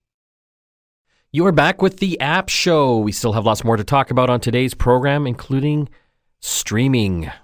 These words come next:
What's streaming this week on Netflix? Some great new T V shows and movies, so you want to stay tuned for that.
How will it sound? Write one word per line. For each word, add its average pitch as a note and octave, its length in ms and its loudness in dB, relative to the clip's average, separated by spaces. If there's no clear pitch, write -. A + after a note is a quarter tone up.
What's G2+ 160 -6
streaming A#2 300 0
this G#2+ 160 -2
week A#2+ 220 -2
on G#2+ 120 -2
Netflix? G#2+ 340 -4
Some G2+ 120 -6
great G#2+ 240 -2
new G#2 160 -4
T A2+ 180 -6
V G#2 80 -4
shows G2 300 -6
and G2 160 -8
movies, G2+ 300 -4
so G#2 100 -6
you G2 60 -4
want F#2+ 120 -4
to F2+ 60 -8
stay F#2+ 160 -10
tuned F#2+ 300 -10
for - 160 -10
that. E2+ 600 -8